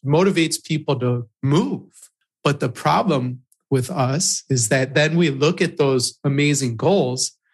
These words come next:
and we say, "We haven't achieved them yet," right?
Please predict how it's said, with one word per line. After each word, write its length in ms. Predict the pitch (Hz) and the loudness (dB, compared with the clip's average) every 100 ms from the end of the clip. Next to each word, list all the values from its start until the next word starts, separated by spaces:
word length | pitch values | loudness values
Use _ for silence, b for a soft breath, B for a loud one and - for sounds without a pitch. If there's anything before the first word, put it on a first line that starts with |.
| _ _ | _ _
and 80 | - | 0
we 100 | 139 | 2
say, 260 | 131 - 139 | 2 2 2
"We 140 | 131 | 2
haven't 300 | 131 160 170 | 2 2 0
achieved 440 | 123 120 180 196 185 | -2 -2 0 0 0
them 160 | 113 | -4
yet," 160 | 117 104 - _ _ _ _ - | -4 -6 -10 _ _ _ _ -2
right? 380 | 120 139 - | 2 0 -2